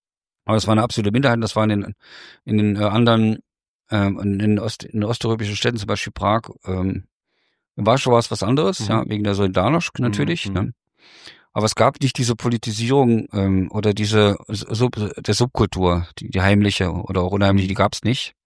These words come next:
Speaker 1: Insofern waren das wenige Leute und man darf auch nicht vergessen, dass auch in o-, anderen osteuropäischen Staaten Fußball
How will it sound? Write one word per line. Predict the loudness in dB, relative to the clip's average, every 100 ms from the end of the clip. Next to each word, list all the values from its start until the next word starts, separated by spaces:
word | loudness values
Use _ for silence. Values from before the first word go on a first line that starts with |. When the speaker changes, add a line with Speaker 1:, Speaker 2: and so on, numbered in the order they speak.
| _ _ _ _ _ _ _ _ _ _ _ -2
Speaker 1:
Insofern | 0 0 0 2 2 0 -4 -18 -20 -20 -8
waren | -2
das | -2 2
wenige | 2 4
Leute | 4 2 4
und |
man | 2
darf | 2 0
auch | -2
nicht | -2
vergessen, | -4 -2 -2 -2 -6
dass | -6 -6 -6
auch | -6 -6 -8 -18 -4
in | -2 -2 _
o-, | -8 -2
anderen | 2 4 4 2
osteuropäischen | 0 -2 -2 -2 -2 0 -2
Staaten | 2 2 2 -2
Fußball | -2 -6 -2 0 2 0